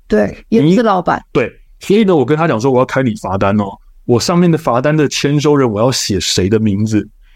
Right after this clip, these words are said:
Speaker 2: 照法规来讲，我是要写全体住户的名字。
Speaker 1: 是啊。
Speaker 2: 所以这个就是一个实务上的很困难的地方。我讲真的，住宅它真的会比公共场所更难落实。
Speaker 1: 嗯。
Speaker 2: 我说真的，大家会觉得说，“哎，公共场所是不是比较危险？”其实没有，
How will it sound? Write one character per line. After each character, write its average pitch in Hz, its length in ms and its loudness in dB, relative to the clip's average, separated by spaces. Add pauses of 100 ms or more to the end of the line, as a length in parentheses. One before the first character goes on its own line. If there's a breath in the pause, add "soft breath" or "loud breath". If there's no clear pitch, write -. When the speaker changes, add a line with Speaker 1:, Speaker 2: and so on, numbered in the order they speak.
Speaker 2:
照 170 200 2
法 98 200 -4
规 131 160 2
来 117 140 4
讲， 107 240 -2
我 104 80 0
是 95 100 -2
要 135 80 2
写 107 200 -2
全 98 360 -2
体 90 360 -8
住 117 240 0
户 101 200 -2
的 90 120 0
名 85 220 -2
字。 - 280 -4
Speaker 1:
是 - 380 -2
啊。 185 240 -8
Speaker 2:
所 - 120 2
以 180 60 4
这 175 140 -2
个 170 80 2
就 156 100 0
是 160 60 0
一 165 40 2
个 147 80 0
实 - 200 -2
务 123 100 2
上 123 160 0
的 110 80 -2
很 - 160 -8
困 110 220 -4
难 95 100 -6
的 92 60 -6
地 101 160 0
方。 95 200 -4
我 175 140 2
讲 147 260 -4
真 117 220 -2
的， 110 140 0 (460 loud breath)
住 175 260 2
宅 104 340 -2
它 151 180 -2 (120)
真 180 280 2
的 156 160 2 (340)
会 196 200 0
比 101 220 0
公 131 180 0
共 143 160 2
场 113 180 0
所 110 200 0
更 139 180 0
难 98 160 0
落 104 180 2
实。 - 220 -6 (140)
Speaker 1:
嗯。 202 560 -2
Speaker 2:
我 127 180 2
说 180 160 2
真 175 180 2
的， 156 120 2
大 147 100 0
家 156 100 2
会 170 140 0
觉 135 160 -2
得 110 100 2
说 127 160 0
，“哎， 131 60 0
公 151 140 -2
共 160 100 0
场 139 120 0
所 117 100 0
是 - 80 -2
不 127 60 4
是 123 60 -4
比 113 60 -10
较 117 140 2
危 101 240 -2
险？” 98 180 -2
其 110 100 -2
实 117 120 0
没 107 220 0
有， 107 120 0